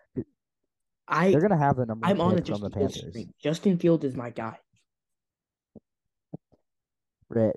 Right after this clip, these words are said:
Speaker 2: I th-, I, I think, like, he's proven with D J Moore that once he has some weapons, he can be a productive passer, and he's been great running the football all year.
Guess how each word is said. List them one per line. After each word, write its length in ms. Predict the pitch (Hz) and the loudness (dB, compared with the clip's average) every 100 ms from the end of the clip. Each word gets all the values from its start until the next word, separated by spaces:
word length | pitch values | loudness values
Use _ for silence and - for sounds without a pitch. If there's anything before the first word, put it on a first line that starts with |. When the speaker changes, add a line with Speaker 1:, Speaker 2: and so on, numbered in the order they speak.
| - | -2
Speaker 2:
I 60 | 123 | 0
th-, 180 | - 135 | 0 4
I, 140 | 160 - 147 | 4 4 0
I 20 | |
think, 280 | 185 180 - - | 2 0 -2 -6
like, 160 | 120 - 135 | -6 -6 -8
he's 140 | 208 - | -6 -6
proven 380 | - 120 107 - | -4 -2 -2 -2
with 220 | 120 - | -2 -2
D 120 | 123 | -4
J 100 | 120 | -2
Moore 200 | 104 104 | -2 -2
that 160 | 95 76 _ _ _ | -4 -6 _ _ _
once 200 | 117 120 | -6 -2
he 60 | 120 | 0
has 180 | 110 107 | -2 -2
some 140 | 107 | -4
weapons, 340 | 98 110 117 | -4 -6 -8
he 120 | - 107 | -8 -10
can 80 | |
be 100 | 113 | -8
a 40 | 101 | -8
productive 420 | 104 98 98 95 | -4 -4 -4 -8
passer, 400 | 98 92 - 98 - | -6 -8 -6 -8 -6
and 200 | 117 107 | -8 -6
he's 140 | 110 | -8
been 180 | 98 95 | -8 -12
great 260 | - 95 - | -4 -2 -2
running 200 | 92 87 | -4 -6
the 100 | - | -8
football 380 | 95 - 62 58 | -10 -6 -6 -6
all 80 | 64 | -8
year. 280 | - - | -10 -12